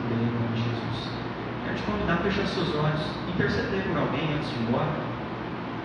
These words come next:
Se o Espírito Santo ministrou ao seu coração, alguma vida,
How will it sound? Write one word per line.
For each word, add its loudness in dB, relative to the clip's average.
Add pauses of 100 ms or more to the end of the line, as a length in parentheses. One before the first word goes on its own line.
(220)
Se -4
o -2
Espírito 2
Santo 0
ministrou 2
ao 0
seu 0
coração, 2 (160)
alguma 2
vida, 0